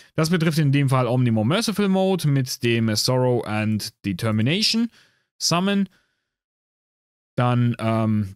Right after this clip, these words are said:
den für Cross sieben Superior Mode, der Away King Summon und dann, ähm, Ritual of Purification, wo man dann, ähm, das Item für Kutsuwa Momiko Mode dann dementsprechend rausbekommt.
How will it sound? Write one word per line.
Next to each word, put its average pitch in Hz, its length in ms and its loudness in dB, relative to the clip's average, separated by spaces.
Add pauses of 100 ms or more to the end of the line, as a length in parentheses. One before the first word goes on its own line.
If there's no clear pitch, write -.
den 113 180 0
für 113 160 -2
Cross 123 300 -2
sieben 117 200 2
Superior 208 480 0
Mode, 190 360 0 (120)
der 92 300 -2 (140)
Away 101 520 -2
King 202 400 -2
Summon 160 600 0
und 147 460 0
dann, 131 400 0
ähm, 117 260 0
Ritual 127 340 0
of 110 160 -4
Purification, 160 840 0 (280)
wo 123 120 0
man 120 280 2
dann, 110 440 0
ähm, 104 360 -4
das 95 280 -4
Item 110 440 -2
für 107 480 -2 (960)
Kutsuwa 139 320 0
Momiko 127 340 2
Mode 117 380 0
dann 107 300 -4
dementsprechend 110 580 0
rausbekommt. 135 720 -2